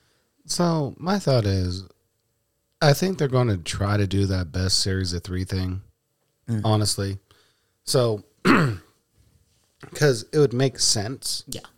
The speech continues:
Speaker 1: to have Drew go over, because the thing is, if you don't have Drew go over, then this is just gonna put him in the mid card.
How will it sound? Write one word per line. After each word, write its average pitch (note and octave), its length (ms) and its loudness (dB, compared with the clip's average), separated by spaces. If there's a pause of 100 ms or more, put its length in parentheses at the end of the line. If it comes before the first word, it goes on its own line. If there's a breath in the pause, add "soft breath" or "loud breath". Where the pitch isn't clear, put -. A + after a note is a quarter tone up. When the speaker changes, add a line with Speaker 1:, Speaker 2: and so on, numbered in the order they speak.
(100)
Speaker 1:
to B2+ 80 0
have A#2 320 -4
Drew A2 560 -2
go G2+ 240 2
over, G#2 220 -2
because G2+ 320 -4
the F2+ 60 -10
thing A#2+ 260 -4
is, G2 340 -4
if F2+ 140 -10
you F2+ 60 -8
don't A#2+ 260 -6
have A2 240 -4
Drew G2 160 -4
go F#2 240 -2
over, E2 440 -2 (760 soft breath)
then F#2+ 300 -6
this A#2+ 240 -4
is A2 100 -6
just G2 320 -4
gonna E2+ 500 -6 (300)
put A2 220 0
him G2 480 -4
in F2 380 -8
the D#2+ 80 -10
mid G2 240 -6
card. C2+ 460 -8